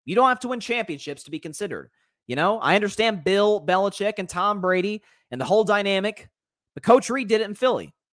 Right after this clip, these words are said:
and then he did it in Can-, he's doing it in Kansas City.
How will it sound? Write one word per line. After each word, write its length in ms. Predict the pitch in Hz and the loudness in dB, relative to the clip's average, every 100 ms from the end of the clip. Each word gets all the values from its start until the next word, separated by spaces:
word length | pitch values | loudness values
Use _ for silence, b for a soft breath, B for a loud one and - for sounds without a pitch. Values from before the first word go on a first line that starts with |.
| _ | _
and 140 | 131 | -4
then 100 | 180 | 0
he 80 | 240 | 0
did 160 | 147 143 | 2 0
it 80 | 160 | 0
in 80 | |
Can-, 160 | 165 175 | -4 -8
he's 200 | 165 160 | -8 -6
doing 220 | 151 165 | -4 -4
it 60 | 170 | -6
in 60 | 151 | -6
Kansas 360 | 180 180 180 | -6 -4 -6
City. 340 | - 233 101 | -4 -2 -2